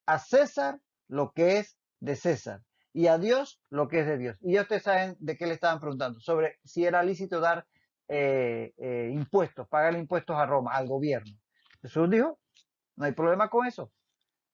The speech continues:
Al César lo que es de César, al gobierno lo que es del gobierno", los impuestos. Para eso vive una sociedad con rey, con reglas. Pero a Dios lo que es de Dios, eso sí. Y en Romanos trece, seis al siete dice,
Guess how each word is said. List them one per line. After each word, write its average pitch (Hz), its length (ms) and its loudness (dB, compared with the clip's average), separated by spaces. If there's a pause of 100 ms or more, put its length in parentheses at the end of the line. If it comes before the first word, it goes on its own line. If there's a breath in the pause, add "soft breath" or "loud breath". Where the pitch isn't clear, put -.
(180)
Al 135 640 2
César 233 380 2
lo 220 120 -2
que 202 100 -2
es 196 60 2
de 196 120 2
César, 117 380 -6
al 156 160 0
gobierno 156 380 -2
lo 208 100 -2
que 190 80 -6
es 190 80 -2
del 196 120 0
gobierno", 143 300 -2
los 135 120 -2
impuestos. 131 440 -8 (220)
Para 139 180 0
eso 175 160 -4
vive 170 220 2
una 180 180 -4
sociedad 151 440 -4 (280)
con 139 240 -4
rey, 127 300 -2 (180)
con 131 140 -6
reglas. 110 340 -6 (560)
Pero 120 200 2
a 107 40 -2
Dios 127 180 -2
lo 175 100 0
que 190 100 0
es 190 40 2
de 214 100 4
Dios, 147 300 0
eso 165 220 -12
sí. 156 220 -10 (1000 soft breath)
Y 208 400 4
en 165 200 -2
Romanos 196 500 2
trece, 165 500 0
seis 190 340 0
al 214 160 0
siete 233 400 -2 (1200)
dice, 170 500 0